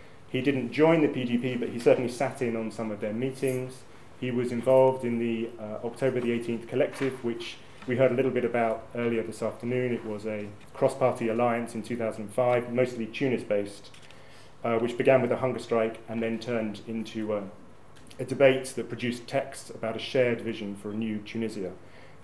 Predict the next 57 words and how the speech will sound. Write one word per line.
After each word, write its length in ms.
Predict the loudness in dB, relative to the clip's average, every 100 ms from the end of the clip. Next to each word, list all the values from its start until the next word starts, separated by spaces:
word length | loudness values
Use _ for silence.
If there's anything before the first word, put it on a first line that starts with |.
| -4
Um, 340 | -2 -2 2
there 140 | 6 8
were 140 | 6
support 680 | 4 0 6 8 8 2 -8 -14 -18 -6
groups 320 | 0 0 0
across 240 | 0 0 0
the 80 |
country, 320 | -4 -4 -4 -4
including 400 | 2 2 4 2
one 140 | 0
in 100 | 0
Sousse, 260 | 0 0 0
and 100 | 0
there 80 |
was 120 | 2 0
a 80 | -4 -8 -4
little 240 | 0 2
hunger 160 | 2 2
strike 260 | 0 0
for 60 | -2
a 40 |
couple 220 | -2 -4 -4
of 80 |
days 240 | -2 -4 -4
in 140 | -8
Sousse, 380 | -4 -4 -4 -8 -14 -8
involving 500 | 8 8 8 4 2
one 200 | 2 2
Islamist. 520 | -2 -2 -4 -4 -8 -18 -20 -20 -20 -20 -8 0
It 60 |
was 100 | 2
quite 180 | 12 12
a 60 | 12
fraught 440 | 8 10 10 6
operation 460 | 0 4 4 4 0
in 140 | -2
Sousse. 380 | 0 0 0 -2
The 120 | 0
leftists 460 | 4 2 2 -2 -2
were 80 | 2
very 300 | 2 2 0
anxious 380 | -2 -4 -8 -6
that 120 | -4
the 80 | -4
Islamists 380 | -2 -2 -4
would 100 | -6
overwhelm 540 | -6 -4 4 6 6 4
it. 160 | -4
The 100 | -4
Islamists 400 | -4 -4 -2 -4
were 80 | -6
very, 340 | 0 6 6 6
very 220 | 2 0
distrustful 640 | -6 -4 -4 -4 -8 -8
of 80 | -4
the 80 | 0
leftists, 640 | 0 0 -6 -6 -10 -18